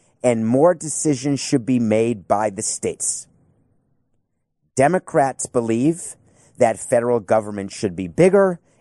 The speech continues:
and making decisions on behalf of the states. That is a very general statement,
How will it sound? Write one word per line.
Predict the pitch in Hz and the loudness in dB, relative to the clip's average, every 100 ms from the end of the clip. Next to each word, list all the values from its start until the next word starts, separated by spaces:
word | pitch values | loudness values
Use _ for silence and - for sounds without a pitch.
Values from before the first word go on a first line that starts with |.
| - | -4
and | 127 123 | -2 0
making | 123 - 143 | 0 0 -4
decisions | 131 131 - 113 113 113 - | -2 -2 -2 0 0 -2 -4
on | 104 107 | -4 -4
behalf | 113 82 101 104 - | -6 -6 -4 -6 -8
of | 92 | -10
the | 104 | -8
states. | - 87 - - - - _ _ _ _ _ _ _ _ | -6 -6 -6 -8 -8 -12 _ _ _ _ _ _ _ _
That | 120 135 | 2 2
is | 127 | 2
a | 135 | -2
very | 113 131 147 165 | -2 0 2 0
general | 113 135 139 143 | 0 0 2 0
statement, | 131 - 131 131 143 | -2 -2 -2 0 -4